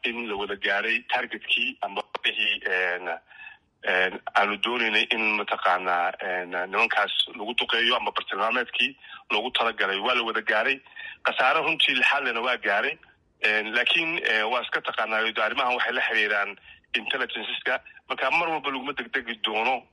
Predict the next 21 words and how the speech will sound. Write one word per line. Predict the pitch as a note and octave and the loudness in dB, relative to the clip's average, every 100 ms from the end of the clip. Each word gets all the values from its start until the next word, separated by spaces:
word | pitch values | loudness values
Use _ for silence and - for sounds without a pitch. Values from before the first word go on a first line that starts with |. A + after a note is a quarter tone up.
| - | 2
in | B2 | 2
la | A2+ | 4
soo | A2 A#2+ B2 | 2 2 2
sheego | - G#2+ G#2+ A2+ | 2 2 -2 -2
tallaabo | A2 G2+ G#2 G#2 | 0 0 0 -2
tallaabo | G#2+ G#2 A2 - - - - - | 0 0 -2 -6 -10 -18 -6 0
iyo | A#2+ | 0
xabad | - A3 | 2 0
xabad | - - B2+ - _ - | 0 0 -4 -6 _ -10
kor | A#2+ | -4
u | - - G2+ G#2+ | -2 -2 -4 0
dhacaan. | G2+ G#2 F#2+ - - - _ - | 2 2 0 -10 -16 -16 _ -4
Inta | D#3 C#3+ | -2 0
xogta | C#3 C#3+ - B2 | 0 0 -4 -2
dadku | C3+ - | -4 -2
markaa | B2+ A#2+ | -4 -2
u | A#2 A2+ | -2 0
baahan | A2 A#2 | -2 -2
yihiin | A2 G#2+ | 0 0
inay | G#2+ | 0
ogaadaan | G#2 G2+ G2+ G#2+ F#2+ | 0 0 2 0 -2